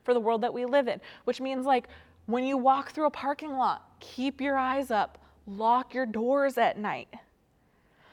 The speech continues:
But are you also spiritually prepared for the frustration, for the discouragement that is going to come your way? Because in the world that we live in, do you know where discouragement comes from? It comes from social media.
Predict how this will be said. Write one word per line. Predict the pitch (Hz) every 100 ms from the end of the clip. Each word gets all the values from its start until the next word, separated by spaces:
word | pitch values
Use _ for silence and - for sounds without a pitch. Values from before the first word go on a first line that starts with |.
| - _ -
But | 208
are | 233 254
you | 269 -
also | 254 254 339
spiritually | 285 - - - 277 285 285 285 247
prepared | 220 - 214 - 214 196 165 214 - _ - - -
for | - 247
the |
frustration, | 240 - 240 - - - 277 262 240 208
for | 226
the | 220
discouragement | 214 247 - 277 277 247 226 - - -
that | 240
is | 240
going | 233 269 277
to |
come | 269 - 247 254
your | 233
way? | 214 233 277
Because | 220 247 240
in | 247
the |
world | 226 - 254
that | 277 269
we | 269
live | 226 220
in, | 262 294
do | 240
you | 240
know |
where | 262
discouragement | 269 262 - 247 254 247
comes | 262 247
from? | - 302
It | 226
comes | 247
from | 247
social | 240 254 240
media. | 226 240 254 254